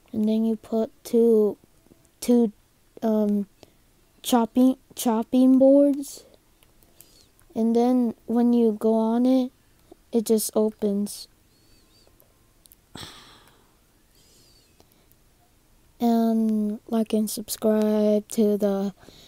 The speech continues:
most viewed content. And I'll see you later.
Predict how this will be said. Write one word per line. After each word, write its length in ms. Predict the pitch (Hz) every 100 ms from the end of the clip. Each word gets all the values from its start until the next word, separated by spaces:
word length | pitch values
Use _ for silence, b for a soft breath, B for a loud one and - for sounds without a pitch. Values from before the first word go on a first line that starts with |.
| B B B B _
most 480 | 262 269 269 - - _
viewed 840 | 240 233 240 254 269 262 262 254 -
content. 960 | - 240 240 247 - 254 254 262 - - b b b b b b b b b b b b -
And 240 | 233 226
I'll 120 | 226
see 320 | 220 - 240 233
you 140 | 226
later. 640 | 226 226 226 226 233 233